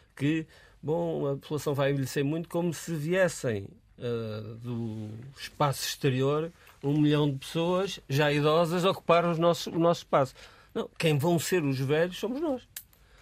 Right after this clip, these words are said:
Quem, quem fará parte daquela porcentagem superior a sessenta e cinco somos nós. E, portanto, a resposta a muitos problemas tem que ser enfrentada antes de se atingir, seja qual for a idade. O censo acho que continua a considerar sessenta e cinco anos, que me parece muito discutível,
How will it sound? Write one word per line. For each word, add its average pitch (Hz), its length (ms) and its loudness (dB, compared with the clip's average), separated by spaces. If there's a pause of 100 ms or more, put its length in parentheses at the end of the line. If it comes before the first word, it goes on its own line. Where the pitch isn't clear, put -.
(280)
Quem, 160 280 2
quem 175 240 -2
fará 156 300 4
parte 185 340 2
daquela 147 380 2
porcentagem 143 640 2
superior 131 320 -2
a - 20 2
sessenta 135 300 0
e - 20 -8
cinco 160 220 -4
somos 202 180 0
nós. 190 160 2 (220)
E, 151 80 0
portanto, 160 320 0
a - 20 4
resposta 170 600 4
a - 20 2
muitos 185 320 4
problemas 165 420 0
tem 185 180 0
que 180 60 -8
ser 185 340 0 (380)
enfrentada 170 800 4
antes 196 720 0 (420)
de - 60 -18
se - 100 -2
atingir, 156 380 0
seja 185 320 4
qual 139 140 -2
for 127 180 2
a 117 60 6
idade. 110 320 0 (400)
O 123 40 -6
censo 123 340 -2
acho 113 140 -4
que - 60 -10
continua 117 340 0
a 113 40 -4
considerar 117 280 -4
sessenta 120 300 -2
e - 20 -4
cinco 117 320 -6
anos, 202 180 -8
que - 100 -6
me 107 80 0
parece 107 420 -8 (300)
muito 117 140 -2
discutível, 165 480 -2